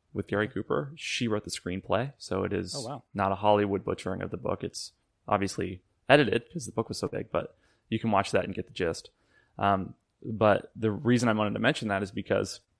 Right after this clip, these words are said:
Speaker 1: you were kinda talking about imploding and, um, sort of, like, self-sabotaging when something bad happens. And
Speaker 2: Absolutely, yeah.
Speaker 1: that book convinced, ever since I read that book, I finished it when I was seventeen,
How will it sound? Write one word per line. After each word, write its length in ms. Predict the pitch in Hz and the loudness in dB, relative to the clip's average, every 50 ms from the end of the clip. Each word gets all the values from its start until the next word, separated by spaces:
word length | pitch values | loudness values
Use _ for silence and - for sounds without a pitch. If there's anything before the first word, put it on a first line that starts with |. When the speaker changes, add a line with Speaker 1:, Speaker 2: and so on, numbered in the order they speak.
| _ _ | _ _
Speaker 1:
you 100 | - 113 | -6 -6
were 60 | 101 - | -4 -2
kinda 180 | - 101 - | -2 -2 2
talking 200 | - 98 95 98 | 2 0 0 0
about 180 | 92 95 98 92 | -2 -2 -2 -2
imploding 480 | 101 - - 104 101 98 101 101 95 | -4 -2 2 2 4 4 2 0 -4
and, 200 | - 95 - - - _ _ _ _ _ _ _ _ _ - | -6 -8 -10 -12 -16 _ _ _ _ _ _ _ _ _ -6
um, 260 | - - 101 - - - - _ _ _ - | -4 -4 -4 -6 -8 -12 -20 _ _ _ -10
sort 200 | - 110 98 95 | -4 -2 -2 -2
of, 80 | 92 | 0
like, 140 | 101 98 - | -2 -4 -2
self-sabotaging 840 | - 107 95 98 - - 98 90 101 98 - 98 98 98 107 101 95 | 0 0 0 0 0 -2 -2 0 -2 0 0 0 0 0 -2 -4 -4
when 200 | 92 92 82 - - | -6 -6 -8 -10 -10
something 260 | - - 92 - 95 92 | -6 -6 -6 -4 -2 0
bad 160 | 85 92 98 | 0 0 2
happens. 380 | 98 - - - 101 101 - | 0 -2 -2 -4 -6 -6 -8
And 160 | 101 - - - _ - - 120 | -8 -10 -12 -18 _ -20 -16 -16
Speaker 2:
Absolutely, 440 | 113 - - 107 110 113 110 104 | -16 -16 -14 -16 -16 -16 -16 -18
yeah. 160 | 107 107 107 95 _ - | -18 -20 -20 -20 _ -14
Speaker 1:
that 440 | 113 113 107 123 123 120 135 - - | -4 4 8 10 10 10 8 6 4
book 320 | - 120 117 113 - - - - | 6 6 6 6 4 0 -12 -8
convinced, 680 | - 107 101 95 90 110 113 113 - - - - - _ _ _ _ _ _ _ _ _ _ _ _ - - | -4 -4 -4 -2 0 0 0 0 0 -4 -10 -14 -20 _ _ _ _ _ _ _ _ _ _ _ _ 0 2
ever 140 | 127 120 135 | 4 4 4
since 160 | - 143 - | 2 0 2
I 60 | 123 110 | 4 4
read 180 | 101 104 104 101 | 4 4 4 4
that 160 | 101 98 - | 2 2 2
book, 160 | 104 101 - | 0 0 0
I 60 | 104 | -2
finished 280 | - - 98 - - - | -2 -2 -4 -2 -2 -2
it 40 | 87 | 0
when 120 | 85 87 | 0 0
I 60 | 82 | 0
was 120 | 82 101 - | -2 -2 -2
seventeen, 600 | - - 104 104 104 - - 104 101 104 107 | 2 2 2 2 0 -6 -8 -8 -6 -6 -8